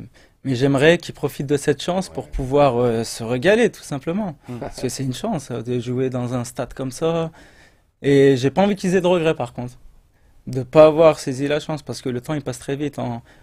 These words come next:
Speaker 1: en un an, deux ans, euh, ça y est, ta carrière, elle peut, elle peut être comme ça, mais elle peut être comme ça, et, et voilà, et t'as plus rien derrière. Surtout que maintenant, le centre, il est moins performant qu'avant.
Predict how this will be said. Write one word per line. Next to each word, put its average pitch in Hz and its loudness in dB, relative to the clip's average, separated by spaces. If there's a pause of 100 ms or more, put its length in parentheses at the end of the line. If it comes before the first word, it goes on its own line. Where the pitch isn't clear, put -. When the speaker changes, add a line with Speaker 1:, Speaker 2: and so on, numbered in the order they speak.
(120)
Speaker 1:
en 127 -2
un 147 2
an, 151 0
deux 139 -2
ans, 160 -2
euh, 127 -8
ça 131 -8
y 135 -4
est, 135 -6
ta 123 -10
carrière, 135 -6
elle 131 -8
peut, 123 -6 (340)
elle 127 -4
peut 127 -4
être 120 -6
comme 131 -2
ça, 170 -2
mais 160 -2
elle 127 -2
peut 135 -4
être 131 -4
comme 147 -2
ça, 170 2
et, 139 -4 (420)
et 135 4
voilà, 123 6
et 151 2
t'as 139 -2
plus 143 -4
rien 139 0
derrière. 156 0
Surtout 156 -8
que - -8
maintenant, 143 -2
le 139 -2
centre, - -6 (240)
il 131 -4
est 135 0
moins 156 2
performant 156 -2
qu'avant. 139 -4